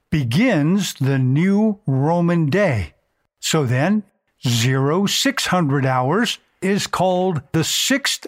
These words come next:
hour of the morning. And by the way, this is going to be very important to understand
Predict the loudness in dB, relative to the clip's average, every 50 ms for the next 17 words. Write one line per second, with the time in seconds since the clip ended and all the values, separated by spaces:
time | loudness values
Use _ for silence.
0 | -6 -2 0 0 2 2 2 2 0 0 0 -2 -4 -4 -2 0 0 0 0 0
1 | 0 0 0 2 2 4 4 4 4 4 2 2 0 -2 -4 -8 _ _ _ _
2 | _ _ _ _ _ _ _ _ -2 0 0 0 0 0 0 0 2 2 0 0
3 | 0 0 2 2 2 0 0 0 0 -2 0 -2 -2 -2 0 0 0 0 0 0
4 | 0 0 0 0 0 0 0 0 2 2 2 2 2 2 0 -2 -2 -2 0 -2
5 | 0 -2 -2 -2 -2 -2 -2 -2 -2 0 0 0 0 0 0 0 -2 -2 -4 -2
6 | 0 0 0 2 2 2 2 0 0 -2